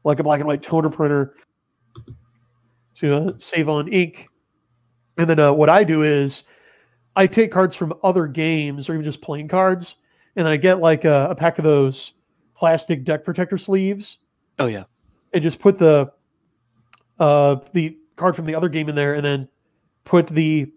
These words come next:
Speaker 1: paper printout of the Xseed cards on top of it, and it works great.
Speaker 2: Oh, yeah, that's, yeah, that's a great technique. Common for proxying, uh, cards in other C C Gs.
Speaker 1: Yeah, if, I figure if you're interested in playtesting this game,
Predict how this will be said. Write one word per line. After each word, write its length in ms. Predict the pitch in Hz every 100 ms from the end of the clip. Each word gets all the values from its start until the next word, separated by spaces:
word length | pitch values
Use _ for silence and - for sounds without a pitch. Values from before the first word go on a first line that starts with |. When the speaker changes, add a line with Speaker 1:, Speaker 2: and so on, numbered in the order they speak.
| -
Speaker 1:
paper 220 | 180 160
printout 580 | - 175 160 147 143 143
of 120 | 180 143
the 60 |
Xseed 320 | 202 156 170
cards 200 | 143 160
on 80 | 156
top 280 | 135 143 143
of 60 | 175
it, 140 | 175
and 200 | 165 143
it 120 | 139 _ -
works 240 | 156 143
great. 360 | - 156 147 147 _ _ _ _ _ _ _ _ _ _ _ _ _ -
Speaker 2:
Oh, 120 | 156
yeah, 120 | 143
that's, 340 | 131 151 - -
yeah, 160 | 143 165
that's 160 | 147 147
a 40 |
great 240 | 131 131
technique. 520 | - 123 - 117 107 -
Common 460 | - 147 143 127 78 50
for 260 | _ 127 117
proxying, 760 | - 123 117 - 120 113 110 110 _ _ _ _ _ _ _ _
uh, 240 | - 104 107 _ _ _
cards 340 | - 107 110
in 360 | 110 104 107 104 -
other 180 | 120 110
C 180 | -
C 140 | 113 104
Gs. 300 | 104 101 - _ _ _ -
Speaker 1:
Yeah, 160 | 170
if, 140 | 156 - -
I 80 | 226
figure 200 | 220 220
if 100 | 202
you're 140 | 240
interested 760 | 165 165 - 170 - 175 165 160
in 320 | - 165 147
playtesting 400 | 151 151 160 165
this 140 | 156
game, 400 | - 147 147 143